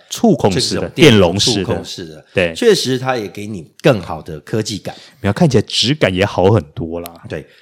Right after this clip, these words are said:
Speaker 2: 然后新的方向盘设计也很漂亮，就好，
Speaker 1: 嗯。
Speaker 2: 就是那种A M G style 的。
Speaker 1: 嗯。
Speaker 2: 对，像三辐式，然后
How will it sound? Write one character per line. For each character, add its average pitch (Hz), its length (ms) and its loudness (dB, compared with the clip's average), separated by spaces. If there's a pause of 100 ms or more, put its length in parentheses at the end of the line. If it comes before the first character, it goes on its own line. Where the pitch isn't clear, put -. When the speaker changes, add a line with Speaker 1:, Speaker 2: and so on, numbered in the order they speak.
(140)
Speaker 2:
然 123 120 0
后 151 40 2
新 151 200 -2
的 139 80 2
方 131 140 0
向 127 140 0
盘 95 120 -6
设 98 160 -6
计 90 220 -10
也 90 160 -10
很 92 180 -10 (120)
漂 78 220 0
亮， 78 180 -12 (160)
就 123 120 -4
好， 87 100 -6
Speaker 1:
嗯。 - 60 -18
Speaker 2:
就 110 120 -10
是 104 160 -12
那 98 80 -12
种 87 80 -14
A 117 180 -6
M 110 140 -10
G 101 160 -10
style 82 560 -10
的。 - 80 -20 (140)
Speaker 1:
嗯。 98 440 -2
Speaker 2:
对， 165 100 -8
像 104 120 -12
三 113 280 -10
辐 87 220 -16
式， 90 280 -10
然 85 140 -14
后 - 60 -20